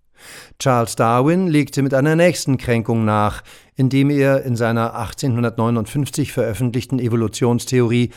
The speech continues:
nachweisen konnte, dass der Mensch vom Affen abstammt. Und Freud selbst,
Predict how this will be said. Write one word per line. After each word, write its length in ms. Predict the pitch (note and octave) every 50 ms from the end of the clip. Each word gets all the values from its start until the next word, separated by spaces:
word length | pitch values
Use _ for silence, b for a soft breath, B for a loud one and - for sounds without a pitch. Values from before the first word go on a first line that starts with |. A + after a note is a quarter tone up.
| B B
nachweisen 880 | - A#2 A#2+ B2 D3 D#3 B2+ - G#2+ G#2+ G#2 G#2 G#2+ G#2+ G#2 A2+ B2+ A#2+
konnte, 460 | B2 C3+ C#3+ D3 C#3+ F3 F3 F3 E3 B B B B B B B
dass 160 | - D#3+ D3 -
der 100 | F3 E3+
Mensch 340 | D#3 C#3 C#3 D3 C#3 -
vom 240 | - - D#3+ D#3 E3 D#3+
Affen 360 | F#3 F#3+ E3+ - C3+ A#2+ G#2+
abstammt. 680 | - F#2+ G2+ - - - - G2+ G#2 G#2 G2+ - - - _ _ _ _ _ _ _ b b b b b b
Und 400 | D3 C#3 C3+ A#2+ - - - - _ _ _ _ _
Freud 340 | - - B2 A#2+ G#2+ G#2 -
selbst, 580 | - A#2 A#2 B2 C3+ C3 - - - - -